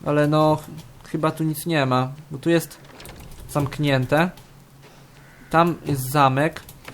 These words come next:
E, tu mamy, mamy ten zapis, no tu mamy studnię, to studnię mogę, mogę sobie, e, machnąć w sumie przy okazji. E, jak tu już jestem. Drabina.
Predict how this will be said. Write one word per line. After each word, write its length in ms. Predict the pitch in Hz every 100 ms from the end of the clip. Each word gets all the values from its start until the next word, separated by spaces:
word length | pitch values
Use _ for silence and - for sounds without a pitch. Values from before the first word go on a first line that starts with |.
| - - - - - - - - - - - - - -
E, 280 | 156 147 143
tu 160 | 143 160
mamy, 160 | 160
mamy 160 | 156 160
ten 140 | 156
zapis, 320 | 139 156 160
no 60 | 160
tu 80 | 185
mamy 140 | 202
studnię, 420 | 196 - 147 123
to 120 | 123 143
studnię 360 | - 156 127
mogę, 340 | 127 127 127 123 - -
mogę 260 | 135 131
sobie, 480 | 131 135 135 131 - - -
e, 120 | 127
machnąć 540 | 135 135 131 131 127 123
w 40 |
sumie 180 | - 127
przy 180 | - 131
okazji. 680 | 131 131 131 131 151 180 - -
E, 320 | 135 131 143 139 - - - - - - - - - - - -
jak 160 | 143 127
tu 120 | 139
już 180 | 135 -
jestem. 440 | 135 123 156 170 208 - - - - - - - - - - - - - - - - - - - - - - - - - 123 - - - - - - - - - - - -
Drabina. 640 | 127 143 135 233 165 127